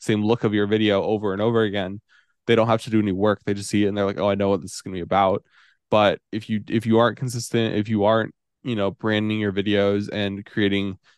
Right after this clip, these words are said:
content that's consistent, um, I said consistent, like, three times in a row, but that's what it is. It's important to be consistent.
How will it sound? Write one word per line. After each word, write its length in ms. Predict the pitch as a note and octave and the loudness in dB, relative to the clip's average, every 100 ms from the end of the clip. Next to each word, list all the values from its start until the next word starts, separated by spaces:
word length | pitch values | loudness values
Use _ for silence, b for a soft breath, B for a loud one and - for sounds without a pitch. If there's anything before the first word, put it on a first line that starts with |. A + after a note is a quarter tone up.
| b | b
content 400 | - A#2 A2+ A#2+ | -2 -2 0 0
that's 160 | G#2 - | -2 -4
consistent, 640 | G#2+ - A2+ - G2+ G2 _ - | -6 -4 -4 -2 -2 -4 _ -4
um, 460 | G2 F#2+ C#2+ B1 - _ _ _ - | -2 -2 -4 -12 -20 _ _ _ -8
I 60 | |
said 180 | A2 G#2+ | -4 -4
consistent, 400 | - - A2+ D2+ | -2 -4 -2 -2
like, 100 | G2+ | -2
three 140 | - | -2
times 220 | A2 G2+ G2 | 0 0 2
in 80 | |
a 20 | G2 | 2
row, 160 | F#2+ | 2
but 120 | E2+ | 2
that's 180 | F2 F#2+ | -2 -2
what 100 | G#2 | 0
it 60 | G2 | 2
is. 260 | F#2+ F#2 | 2 0
It's 180 | F2+ G2+ _ | -6 -18 _
important 400 | G2+ A2 C3 A#2 | -10 -6 -2 -2
to 40 | G#2 | 0
be 120 | G2+ | -2
consistent. 560 | - - - G#2 F#2+ | -4 -12 -2 0 -2